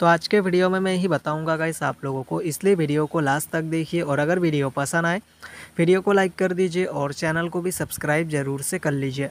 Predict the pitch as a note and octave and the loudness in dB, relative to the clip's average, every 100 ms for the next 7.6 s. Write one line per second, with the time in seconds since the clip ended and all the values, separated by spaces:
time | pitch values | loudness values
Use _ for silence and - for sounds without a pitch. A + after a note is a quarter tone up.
0 | - - D3+ D#3 D#3 E3+ F3+ F3 D3 C#3+ | -10 -10 -6 -2 -2 0 -2 -2 -4 -4
1 | C#3+ F3 - C#3+ C#3 D3+ D3 E3+ A3+ - | -6 -6 -2 -2 0 -4 0 0 -2 -6
2 | - - _ _ _ - - - - - | -20 -20 _ _ _ -20 -20 -20 -20 -20
3 | - E3 E3+ F#3+ G3+ G#3 G#3 A3 F3 D3 | -10 2 2 4 0 0 0 2 4 2
4 | E3 F#3 F#3 F3+ F3+ D#3 F3+ F#3 D#3+ - | 0 -2 -2 0 0 -2 -2 -2 -2 -2
5 | F#3+ F3+ F#3 F3+ F3+ F3+ F#3 - D3 C#3+ | -2 2 2 2 0 0 0 -2 -4 -4
6 | - - E3+ F3+ F#3+ F#3+ - C#3 C#3 C#3 | -6 -2 -2 0 -2 -2 -2 -2 -4 -6
7 | - F#3+ D#3 C#3 C#3 C#3+ | -4 -2 0 0 -2 -4